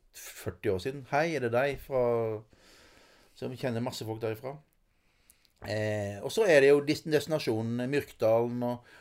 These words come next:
Målselv og alle disse plassene som jeg har, eh, startet opp, der, der det ikke var noen verdens ting.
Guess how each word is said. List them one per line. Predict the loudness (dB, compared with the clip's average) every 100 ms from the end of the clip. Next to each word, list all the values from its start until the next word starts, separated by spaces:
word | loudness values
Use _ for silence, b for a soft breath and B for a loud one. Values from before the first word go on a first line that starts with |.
| b
Målselv | -2 0 0 0 2 2 2 2
og | 2 0 b b b
alle | 2 2 2
disse | 0
plassene | 0 0 -2
som | -4 -2
jeg | 2
har, | 4 4 0 -4
eh, | -4 -2 -4 -8 -14
startet | -2 -2 0 -2
opp, | -4 -8 -20
der, | -18 -10 -6 2
der | 4 4
det | 0
ikke | -4 -4
var | -2 -2
noen | -6 -6 0 2 2 -2 -4
verdens | -2 -2 -4 -6
ting. | -6